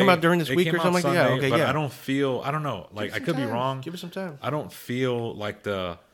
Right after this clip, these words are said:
Speaker 1: like, "Oh my goodness, Professor Xavier's in here," and all this stuff.
Speaker 2: Yeah.
Speaker 1: Uh, it looks awesome. The trailer looks, oh, it's Sam Raimi. Sam Raimi's doing it. So there's, like, some Evil Dead close-up shots.
Speaker 2: Mm.
Speaker 1: Uh,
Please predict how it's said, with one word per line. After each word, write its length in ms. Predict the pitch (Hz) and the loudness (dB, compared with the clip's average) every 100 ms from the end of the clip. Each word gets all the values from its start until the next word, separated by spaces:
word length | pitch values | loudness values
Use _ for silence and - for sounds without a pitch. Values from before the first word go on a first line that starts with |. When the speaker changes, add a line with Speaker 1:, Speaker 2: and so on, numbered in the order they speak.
| _ _ _ _ _ _ | _ _ _ _ _ _
Speaker 1:
like, 220 | - 107 - | -12 -10 -6
"Oh 160 | 202 202 | -4 -2
my 160 | 180 | -4
goodness, 300 | 139 185 160 | -2 0 -2
Professor 600 | 156 139 165 160 - 151 123 | -4 -10 -8 -8 -6 -6 -4
Xavier's 600 | 135 147 139 135 131 123 | -6 -4 -4 -4 -4 -8
in 100 | 123 | -12
here," 260 | 127 117 | -10 -10
and 140 | 101 104 | -10 -10
all 160 | 123 | -8
this 100 | 117 | -10
stuff. 320 | - 120 117 131 | -8 -4 -4 -2
Speaker 2:
Yeah. 200 | 117 101 - - | -4 -6 -12 -8
Speaker 1:
Uh, 160 | 107 139 | -4 0
it 60 | 156 | 2
looks 200 | 190 117 | 2 0
awesome. 380 | 143 147 147 | -4 -4 -4
The 100 | 127 | -4
trailer 480 | 101 123 127 135 143 | -2 0 0 0 -2
looks, 340 | 127 113 - 92 - - - - - | -4 -6 -10 -16 -18 -18 -20 -8 0
oh, 180 | 143 | 2
it's 180 | 139 127 | 2 0
Sam 300 | - 139 139 | 0 -2 -2
Raimi. 480 | 113 123 131 117 - | -4 -4 -4 -8 -8
Sam 460 | - - 113 127 120 | -12 -8 -8 -6 -6
Raimi's 400 | 113 123 113 92 | -8 -8 -8 -10
doing 260 | 101 113 95 | -8 -8 -8
it. 180 | 87 - _ _ _ | -10 -14 _ _ _
So 240 | - 107 104 | -8 -4 0
there's, 240 | 110 110 | 0 0
like, 180 | 110 107 | -2 -4
some 220 | 113 104 - | -6 -8 -6
Evil 260 | 123 120 113 | -4 -2 -2
Dead 400 | 110 110 110 - - | -2 -2 -4 -8 -10
close-up 480 | - 120 - 117 90 82 - | -4 -4 -4 -6 -6 -12 -14
shots. 500 | - 117 113 110 - | -4 0 0 -2 -6
Speaker 2:
Mm. 380 | 131 120 113 104 | -4 -2 -4 -8
Speaker 1:
Uh, 280 | 110 104 87 | -10 -10 -10